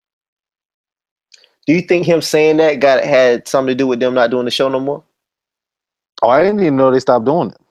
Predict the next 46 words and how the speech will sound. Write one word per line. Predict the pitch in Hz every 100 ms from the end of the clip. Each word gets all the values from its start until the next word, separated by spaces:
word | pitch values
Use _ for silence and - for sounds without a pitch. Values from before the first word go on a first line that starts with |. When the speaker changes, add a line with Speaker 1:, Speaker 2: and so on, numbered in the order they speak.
| _ _ _ _ _ _ _ _ _ _ _ _ _ _
Speaker 1:
Yeah, | 120 104
I | 156
don't | 233
think | - 170
they |
doing | 147 175 254
the | 147
show | 156 123
anymore. | 113 107 101 _ _ _
Speaker 2:
Yeah. | 113 95 69 _ _ -
I, | 147 - -
I, | 127 127 _ 127
I, | 131 - _ _ _ - 143
I |
feel | - 196
like | 175 151
they | 143
did, | 135 135
it | 107 110
was, | 123 117
like, | 120 131
almost | 127 123 123
like | 113
a | 98
minstrel | 95 113 - - 117 101
show | - 107 101 98 _ _ _
version | 92 107 98 95
of | 92 82
the | 85
Dave | 95 92
Chappelle | 95 - 95 90
show. | - 82 _ _ _ _ _ _ _ _ _ _ _ _ _ _ _ -
Like, | 117
they | 131 139
did | 135 160 151
stuff | - 151 -
on | 135 107
race | 135 -
a |
little | 135 139
bit, | 123 151 -
but | 107 117
it | 117
was | 113
more | 117 110 104
like, | 101 95 92 - -